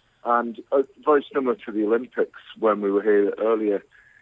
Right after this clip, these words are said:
if you're not on the race line, then, you know, the snow is softer out wide, um, and that can cause problems. So if, as long as you stay on the race line, my understanding is it's pretty, uh, it's pretty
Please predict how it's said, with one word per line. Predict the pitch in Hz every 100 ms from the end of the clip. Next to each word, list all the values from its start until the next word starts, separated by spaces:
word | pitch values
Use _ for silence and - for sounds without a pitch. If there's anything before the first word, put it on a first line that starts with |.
| _ -
if | -
you're | 135
not | 143 139 -
on | 120 123
the |
race | 107 113 113 -
line, | 113 104 98 101
then, | 101 98 95
you | 107
know, | 107
the | 98 -
snow | 117 104
is | 104 -
softer | 117 - - 107
out | 104
wide, | 104 113 135 - _ _ _ _ _ _ _ -
um, | 123 110 104 101 -
and | 107
that | 117 - -
can | 110 101
cause | 107 101 -
problems. | 117 104 95 95 -
So | 107
if, | 104 -
as | 107
long | 139 131
as | 107
you | -
stay | -
on | 104 98
the |
race | 98 110 -
line, | 101 95
my | 98 104
understanding | 95 - 101 98 92
is | 92
it's | 90 - -
pretty, | - 95 95 95
uh, | 92 90 -
it's | 92 -
pretty | 95